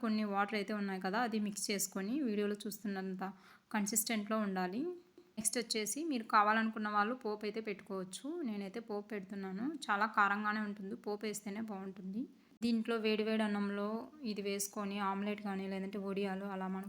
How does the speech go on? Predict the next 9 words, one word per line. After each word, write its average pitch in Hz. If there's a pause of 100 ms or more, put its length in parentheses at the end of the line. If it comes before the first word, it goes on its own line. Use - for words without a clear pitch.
కాంబినేషన్లో 202
తింటే 190 (100)
చాలా 196 (100)
బాగుంటుంది. 190 (120)
రాగి 190
ముద్దలకి 208
అయితే 214
ఇంకా 208 (100)
చాలా 196